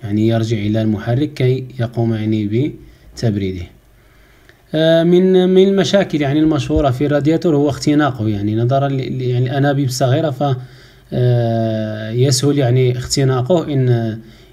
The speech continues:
إن كان هناك أحيانا، آه، استعمال للماء العادي، يعني، آه، إذا كان الإنسان يستعمل ماء عادي يعني ماء الحنفية، فهذا يسبب مشاكل لهذا الرادياتور، ومع الوقت يعني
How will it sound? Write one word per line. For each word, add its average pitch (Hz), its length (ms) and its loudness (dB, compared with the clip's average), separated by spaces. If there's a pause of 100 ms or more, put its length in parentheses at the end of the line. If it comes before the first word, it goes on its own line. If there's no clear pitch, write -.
إن 127 140 2
كان 135 240 0
هناك 123 420 4
أحيانا، 123 600 2
آه، 107 920 -6
استعمال 131 560 2
للماء 127 400 4
العادي، 123 440 2
يعني، 110 400 0 (300)
آه، 101 500 -10
إذا 120 260 0
كان 135 200 0
الإنسان 127 640 0
يستعمل 123 520 2
ماء 135 240 0
عادي 117 320 0
يعني 104 220 0
ماء 113 180 0
الحنفية، 117 600 0 (540)
فهذا 143 360 2
يسبب 131 360 0
مشاكل 123 640 0
لهذا 110 380 -2
الرادياتور، 117 540 0 (540)
ومع 120 280 0
الوقت 143 380 -4
يعني 123 440 0